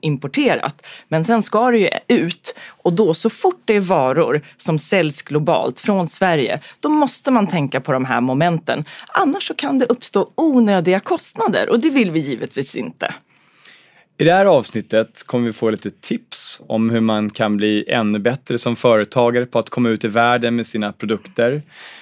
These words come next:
Speaker 2: Men vi kommer också få höra lite misstag som svenska bolag ibland begår. Ni får in nästan femtusen frågor på eran chatt om året. Vad är det för typ av frågor som kommer in där?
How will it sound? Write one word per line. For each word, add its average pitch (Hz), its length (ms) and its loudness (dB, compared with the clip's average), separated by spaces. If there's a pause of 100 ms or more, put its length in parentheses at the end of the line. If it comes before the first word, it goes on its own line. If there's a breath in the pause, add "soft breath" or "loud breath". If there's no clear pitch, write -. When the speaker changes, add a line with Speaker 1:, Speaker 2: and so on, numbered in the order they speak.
(400 loud breath)
Speaker 2:
Men 135 220 2
vi 143 100 4
kommer 160 220 4
också 165 280 2
få 156 120 0
höra 143 280 6
lite 123 340 4
misstag 165 640 2
som 143 180 2
svenska 120 380 2
bolag 101 540 0 (240)
ibland 113 360 2
begår. 107 420 0 (720 loud breath)
Ni 240 180 4
får 175 160 2
in 127 140 6
nästan 117 360 0
femtusen 120 1000 2
frågor 120 580 4
på 120 140 2
eran 101 320 2 (120)
chatt - 540 -2
om 120 160 2
året. - 580 2 (100)
Vad 190 380 -2
är 208 40 4
det 202 80 4
för 190 120 -6
typ 180 240 -4
av 180 40 -2
frågor 165 340 2
som 151 180 -4
kommer 120 280 -2
in 110 100 -8
där? 110 220 -12